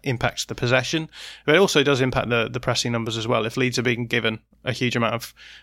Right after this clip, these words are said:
possession, then it, it means you <laughs> obviously, you're gonna see, uh, less time to actually press and counter, uh, and get the ball back. So I, I, I, I suppose where, where this would sort of lead me is to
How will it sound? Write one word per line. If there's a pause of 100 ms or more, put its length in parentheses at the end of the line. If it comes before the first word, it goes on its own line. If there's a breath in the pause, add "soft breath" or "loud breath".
(180 loud breath)
possession,
then
it,
it
means
you
<laughs>
obviously,
you're
gonna
see, (320 soft breath)
uh,
less
time
to
actually
press
and
counter, (260)
uh,
and
get
the
ball
back. (320 loud breath)
So
I, (280)
I,
I,
I
suppose
where,
where (160)
this
would
sort
of
lead
me (640)
is
to